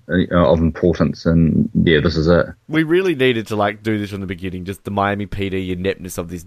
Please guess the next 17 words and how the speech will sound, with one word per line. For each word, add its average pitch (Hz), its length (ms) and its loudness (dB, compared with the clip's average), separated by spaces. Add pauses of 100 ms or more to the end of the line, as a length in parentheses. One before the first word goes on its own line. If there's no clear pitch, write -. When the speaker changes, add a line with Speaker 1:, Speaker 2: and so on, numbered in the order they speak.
Speaker 2:
you 98 140 -8
know, 92 80 -2
pathetic 113 540 -8
police 98 320 -2
department 87 420 -6
in 87 60 -6
Miami. 90 180 -4
No 175 80 0
wonder 240 220 2
they 139 80 6
moved 117 220 2
to - 140 -6
L 101 160 2
A. 80 300 0 (420)
Um, 123 680 4 (160)
<laughs> - 160 -2
but, - 260 2